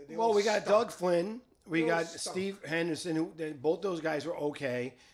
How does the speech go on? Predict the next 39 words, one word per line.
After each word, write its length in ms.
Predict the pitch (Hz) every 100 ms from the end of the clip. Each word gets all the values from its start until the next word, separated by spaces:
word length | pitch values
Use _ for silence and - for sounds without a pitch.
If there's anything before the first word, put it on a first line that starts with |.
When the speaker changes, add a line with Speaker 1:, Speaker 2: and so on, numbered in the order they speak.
| _
Speaker 2:
Pat 220 | 190 202
Zachary 420 | 190 190 185 185
was 340 | 156 139 208 175
good, 280 | 160 175 151
but 120 | 151
then 80 | 156
he 80 |
broke 280 | 135 143 160
his 140 | 127 -
foot 360 | 190 147 139 - _ _ _ _ _
like 180 | 151 139
an 100 | 139
idiot, 280 | 147 131 123
s-, 160 | - - -
kicking 260 | 139 131
the 80 | 127
dugout 360 | 127 123 120 117
steps. 360 | 135 180 - - - _
The 80 | 151
guy 240 | 185 185
that 220 | 180 180 160
was 160 | 143
supposed 360 | - 139 226 254
to 40 | 196
be 80 |
good 220 | 165 165 147
that 140 | 139
didn't 200 | 156 165
do 160 | 147 147
it 40 |
was 120 | 143 123
Dan 240 | 131 131
Norman. 300 | 120 104 85 _ _ _ _ _ _
Speaker 1:
Yep. 160 | 131 156 _
Speaker 2:
Right? 260 | - 147 156 107
Speaker 1:
He, 80 |
he 60 | 110
Speaker 2:
He 60 |
Speaker 1:
was, 80 | 117